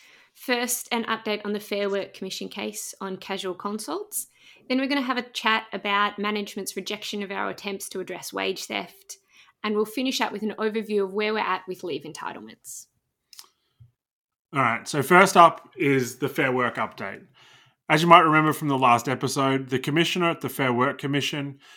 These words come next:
Speaker 2: that heard Monash's application to vary our expired agreement found in our favour. He ruled that although there was ambiguity in the clause, he was not going to accept Monash's proposed rewording of it,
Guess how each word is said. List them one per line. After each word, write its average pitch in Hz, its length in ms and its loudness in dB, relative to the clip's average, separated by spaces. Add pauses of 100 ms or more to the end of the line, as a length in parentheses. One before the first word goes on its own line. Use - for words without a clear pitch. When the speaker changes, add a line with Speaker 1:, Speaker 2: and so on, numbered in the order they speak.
(160)
Speaker 2:
that 127 140 -4
heard 147 240 6
Monash's 135 440 2
application 120 680 -2
to 127 100 -4
vary 120 400 2
our 113 160 2
expired 107 440 0
agreement 170 640 -2
found 131 280 2
in 127 60 0
our 123 160 2
favour. 101 440 -8 (840)
He 131 120 0
ruled 180 340 10
that 160 80 4
although 139 320 6
there 151 120 4
was 151 400 6
ambiguity 127 840 2
in 113 120 -4
the 107 80 -6
clause, 120 640 -6 (300)
he 131 100 0
was 123 200 2
not 151 300 4
going 127 300 2
to 117 80 -4
accept 113 420 -6
Monash's 117 520 0
proposed 110 520 -4
rewording 113 600 0
of 95 160 -8
it, 98 100 -16